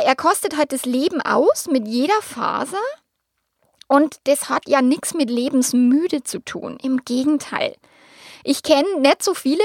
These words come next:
Menschen, die so wach sind wie er, die so reflektiert sind, die so präsent sind.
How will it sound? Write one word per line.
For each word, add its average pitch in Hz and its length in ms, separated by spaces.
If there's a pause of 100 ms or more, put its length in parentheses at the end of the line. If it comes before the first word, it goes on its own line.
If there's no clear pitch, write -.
Menschen, 262 500
die 285 100
so 302 300
wach - 260
sind 226 320
wie 208 160
er, 190 260
die 220 160
so 269 120
reflektiert 320 880
sind, 214 300
die 226 100
so 247 140
präsent 262 760
sind. 160 340